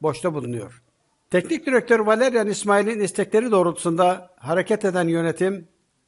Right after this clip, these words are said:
Alman ekibi Bayer Leverkusen'de forma giyen yirmi beş yaşındaki futbolcu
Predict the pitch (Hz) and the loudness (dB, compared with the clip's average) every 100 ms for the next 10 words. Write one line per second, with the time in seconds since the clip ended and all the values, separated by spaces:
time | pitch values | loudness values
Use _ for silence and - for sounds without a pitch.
0 | - 185 208 240 220 - 214 220 202 202 | -2 0 0 -2 -2 -4 0 2 2 2
1 | 208 190 202 208 202 240 - 208 190 190 | 2 2 0 0 -2 -6 -2 -2 0 0
2 | 190 196 220 180 190 190 - _ _ _ | -2 0 -2 0 0 -2 -8 _ _ _
3 | 151 175 190 202 202 202 165 196 196 - | -2 0 2 0 0 -2 -4 -2 -2 -4
4 | 165 190 190 180 190 190 | -10 -6 -4 -2 -2 -2